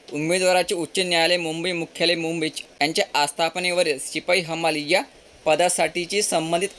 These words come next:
उमेदवारी ही जाहिरात दिनांक एकवीस मार्च दोन हजार तेवीस, तसेच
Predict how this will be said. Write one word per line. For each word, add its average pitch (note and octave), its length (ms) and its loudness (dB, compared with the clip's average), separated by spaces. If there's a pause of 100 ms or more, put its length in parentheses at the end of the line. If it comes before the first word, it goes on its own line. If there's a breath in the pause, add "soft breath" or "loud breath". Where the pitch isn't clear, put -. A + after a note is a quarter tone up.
उमेदवारी E3 540 2 (400)
ही G3 60 -2
जाहिरात D#3 420 4 (180)
दिनांक E3+ 460 -2 (120)
एकवीस F#3 440 -2
मार्च E3 260 2
दोन E3 120 -4
हजार E3+ 200 -4
तेवीस, E3+ 420 -2
तसेच F3+ 240 0